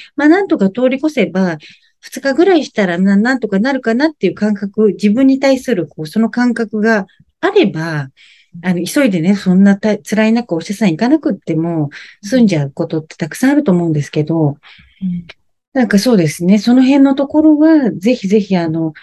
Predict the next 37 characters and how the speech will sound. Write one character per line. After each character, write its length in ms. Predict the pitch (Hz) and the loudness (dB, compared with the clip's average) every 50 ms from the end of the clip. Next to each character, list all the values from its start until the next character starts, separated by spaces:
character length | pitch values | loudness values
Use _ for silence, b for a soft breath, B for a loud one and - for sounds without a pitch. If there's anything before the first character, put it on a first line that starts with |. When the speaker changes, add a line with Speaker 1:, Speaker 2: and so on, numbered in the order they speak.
| b b b b _ | b b b b _
Speaker 1:
な 100 | - 220 | -2 -2
ん 80 | 208 196 | -2 -2
か、 280 | - 165 151 139 139 - _ _ _ _ _ _ _ _ _ _ _ - | -2 -2 -2 -2 -4 -8 _ _ _ _ _ _ _ _ _ _ _ 0
ま 140 | 220 202 | 2 2
あ、 20 | 185 | 2
コ 140 | - - 262 | 2 2 2
ロ 100 | 302 311 | 2 4
ナ 140 | 277 254 196 | 4 4 2
に 140 | 165 156 156 | 2 2 0
ね、 140 | 160 170 - | 0 0 0
今 240 | 208 269 320 311 294 | 2 4 4 4 4
か 140 | - - - | 2 -4 -4
か 80 | 220 | -4
っ 60 | 262 - | -2 0
ち 80 | 311 | -2
ゃ 20 | 302 | 0
っ 40 | |
た 80 | 202 190 | 0 0
人 160 | 190 190 196 | 0 2 2
は 80 | 190 180 | 0 2
ち 100 | - 202 | 2 0
ょ 20 | |
っ 40 | 196 | -2
と 120 | - 165 143 | -2 -6 -4
辛 220 | - 190 208 254 | -2 0 0 2
い 60 | 254 | 0
か 100 | - 196 | 0 0
も 80 | 160 165 | -2 -2
し 120 | 151 - 165 | -2 -4 -4
れ 100 | 170 170 | -2 -2
な 100 | 185 175 | 0 -2
い 60 | 165 | -2
ん 20 | |
で 80 | 147 143 | -2 -4
す 80 | - - | -6 -8
け 160 | - 139 139 | -10 -12 -8
ど、 300 | - 156 156 147 139 | -4 -4 -4 -4 -4